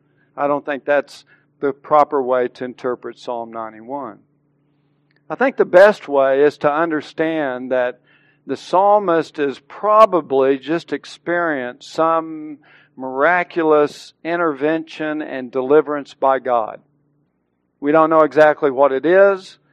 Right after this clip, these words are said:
but I mean, all of these things that are listed in the psalm could have been things he's wrestled with that have come near to him, and by God's providence and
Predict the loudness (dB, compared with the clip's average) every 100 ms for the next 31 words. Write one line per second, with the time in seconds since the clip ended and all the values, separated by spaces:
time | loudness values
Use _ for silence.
0 | _ _ -6 -2 -2 0 6 8 8 4
1 | -2 -2 -2 -2 2 2 4 4 2 2
2 | -2 -2 -2 -4 -6 0 2 4 4 2
3 | -2 -6 -4 -4 -6 -6 -6 -6 -8 -8
4 | -8 -4 0 2 0 -6 -6 0 2 4
5 | 0 _ _ -20 _ -10 -4 -4 -2 -4
6 | -2 -2 0 0 -2 -6 -4 -4 -4 -2
7 | 2 2 4 4 6 6 4 -4 -20 _
8 | _ _ _ 0 6 8 8 6 2 -2
9 | -6 -20 -10 -8 -6 -8